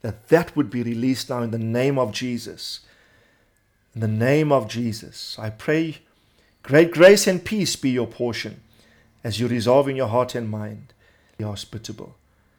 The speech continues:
May great grace and peace be yours in ever increasing measure. I commend you to God and to the word of his grace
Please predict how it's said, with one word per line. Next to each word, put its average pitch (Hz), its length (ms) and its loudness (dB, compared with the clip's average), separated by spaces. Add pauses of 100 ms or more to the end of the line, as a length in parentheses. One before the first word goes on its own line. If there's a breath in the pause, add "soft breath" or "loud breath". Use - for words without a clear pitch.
(320)
May 123 140 -4
great 131 380 -4
grace - 580 -6 (120)
and 110 200 -12
peace - 540 -8 (340)
be 123 100 -6
yours 123 640 0
in 104 180 -12 (140)
ever 143 360 0 (640 soft breath)
increasing 117 720 -6 (320)
measure. 110 400 -2 (580 soft breath)
I 131 100 -2
commend 165 360 4
you 196 100 4
to 180 120 0
God 120 420 0
and 127 160 -8
to 131 80 -4
the 117 120 -4
word 127 220 2
of 131 120 0
his 120 160 -4
grace - 680 0